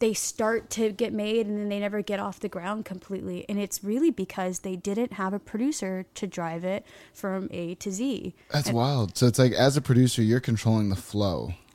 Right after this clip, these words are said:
Speaker 1: Absolutely.
Speaker 2: of the project, and your goal is obviously to keep the project in flow
Speaker 1: Yeah.
Speaker 2: and on pace.
Speaker 1: Oh, yeah, absolutely.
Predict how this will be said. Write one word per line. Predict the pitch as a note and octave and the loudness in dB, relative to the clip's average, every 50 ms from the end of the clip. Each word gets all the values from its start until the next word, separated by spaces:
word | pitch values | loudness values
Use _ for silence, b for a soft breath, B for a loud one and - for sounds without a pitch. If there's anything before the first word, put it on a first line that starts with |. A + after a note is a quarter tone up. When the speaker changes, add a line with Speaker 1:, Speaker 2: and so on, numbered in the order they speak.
| _ - | _ 2
Speaker 1:
Absolutely. | G#3+ G3+ - - G3+ F#3 F3 - F3 - G#3 - _ _ _ _ - | 2 2 2 0 -4 -4 -4 -6 -6 -10 -10 -12 _ _ _ _ -2
Speaker 2:
of | - A3 G3+ | -2 0 0
the | - - | 0 0
project, | - A2 G2 F#2+ F2+ - D#2 - - | 2 2 2 2 0 -2 -4 -6 -4
and | G2 G2+ | -2 2
your | G#2+ A#2 B2 A#2+ A#2 A2+ G2+ - - F2 F2 | 4 4 6 6 4 2 0 -2 -10 -10 0
goal | - A#2 A2+ G#2+ G2 F#2 | 4 4 6 6 6 4
is | F#2 F2+ F2+ | 2 0 0
obviously | E2 F#2 F#2 F#2 F2+ - - F2 | 0 0 0 -2 -2 -2 -2 -4
to | F2 | -4
keep | - - - F2+ - _ - | -4 -4 -6 -6 -6 _ -10
the | F#2+ - | -8 -4
project | G#2 F2+ F#2 - F2+ E2+ - - - | -2 -2 -2 -2 -4 -8 -10 -12 -6
in | G2 F#2+ F2+ F2+ | -4 -4 -4 -4
flow | - - G2 F2 - - - - _ _ - | -2 -4 -4 -4 -4 -6 -10 -14 _ _ 0
Speaker 1:
Yeah. | G#3 G#3 F#2 D#2 | 2 2 2 2
Speaker 2:
and | F#2+ | -2
on | E2+ F2 F2 F2 | -4 -4 -4 -4
pace. | F2 - G2 D2 G1+ - - - - - - _ - | -2 -2 -2 -2 -4 -6 -8 -10 -10 -12 -14 _ 4
Speaker 1:
Oh, | - A3 | 6 6
yeah, | G3+ E3 - F#3+ - _ - - | 8 6 4 0 -4 _ 2 6
absolutely. | G#3+ G#3 - - G#3 G3 F#3+ F3+ E3+ F3+ F#3 F3 | 6 6 6 6 2 4 4 2 2 0 -2 -4